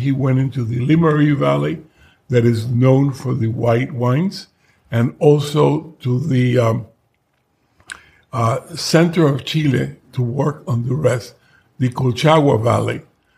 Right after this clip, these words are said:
So they are very prestigious valleys in Chile.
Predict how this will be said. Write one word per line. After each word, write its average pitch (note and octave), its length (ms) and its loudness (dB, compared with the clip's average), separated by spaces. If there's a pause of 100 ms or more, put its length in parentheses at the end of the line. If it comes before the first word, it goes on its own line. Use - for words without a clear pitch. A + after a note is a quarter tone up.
(120)
So C3 420 -4
they B2+ 200 0
are A#2+ 100 4
very C3+ 300 2
prestigious C#3+ 800 0
valleys B2 640 -4
in A#2 200 0
Chile. D#3 420 -4